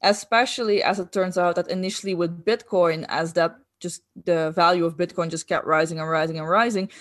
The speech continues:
a lot of people didn't get into that because they support defi, but because they support getting rich quick, or they saw an economic opportunity or whatever. And then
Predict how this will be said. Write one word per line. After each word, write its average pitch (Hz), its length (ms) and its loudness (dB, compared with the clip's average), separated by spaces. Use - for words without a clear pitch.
a 202 80 4
lot 226 200 4
of 262 140 -2
people 233 280 -4
didn't 220 340 0
get 190 160 2
into 185 320 -4
that 170 300 0
because 185 340 -4
they 175 100 2
support 175 460 -4
defi, 240 460 0
but 175 200 0
because 180 300 -4
they 170 140 2
support 170 640 -2
getting 165 400 -2
rich 151 400 -4
quick, 196 480 -4
or 175 100 0
they 165 140 -4
saw 170 260 0
an 135 100 -4
economic 156 540 -6
opportunity 202 640 -4
or 143 100 -2
whatever. 156 520 0
And 262 220 0
then 262 360 0